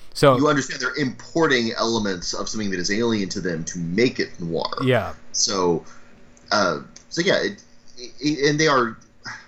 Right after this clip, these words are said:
Speaker 2: they're, they're, I
Speaker 1: But
Speaker 2: don't know if they're definable in concrete terms. It's one of those kind of, like, flavor things where it's like, uh, an example is, is food.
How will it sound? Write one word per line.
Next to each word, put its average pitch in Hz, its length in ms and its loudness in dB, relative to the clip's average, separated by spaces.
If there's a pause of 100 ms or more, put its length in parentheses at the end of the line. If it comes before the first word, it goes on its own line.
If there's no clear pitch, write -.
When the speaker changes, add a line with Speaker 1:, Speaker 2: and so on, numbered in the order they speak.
(200)
Speaker 2:
they're, 165 260 2
they're, 170 140 0
I 185 40 2
Speaker 1:
But 254 60 2
Speaker 2:
don't 233 80 0
know 233 60 0
if - 60 -6
they're 139 120 2
definable 135 800 -4
in 120 120 -6
concrete 113 720 -4
terms. 170 680 -4 (340)
It's - 160 0
one 156 180 4
of 160 60 4
those 120 220 2
kind - 180 -2
of, 107 80 -2
like, 98 220 -2
flavor 101 640 -2
things 127 340 -2
where 110 100 4
it's 104 160 -2
like, 95 320 0
uh, 80 260 -2 (260)
an 98 200 -2
example 101 440 0
is, - 160 -4
is - 200 -12
food. 110 440 0